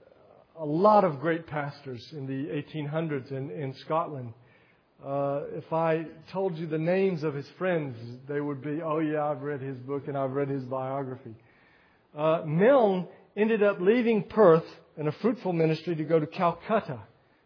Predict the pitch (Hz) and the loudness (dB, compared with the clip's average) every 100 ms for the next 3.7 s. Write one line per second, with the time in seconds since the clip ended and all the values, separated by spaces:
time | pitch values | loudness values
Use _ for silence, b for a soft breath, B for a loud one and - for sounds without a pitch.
0 | _ 175 180 156 147 269 - 165 143 147 | _ -6 -4 -4 -2 -2 -2 -2 0 -4
1 | 143 b b b _ - 214 196 165 120 | -8 b b b _ -12 -8 -8 -10 -10
2 | 190 175 170 214 240 220 160 151 156 156 | -6 -4 -4 -4 2 2 2 0 -4 -6
3 | - 156 151 151 139 139 | -8 -6 -4 -4 -4 -6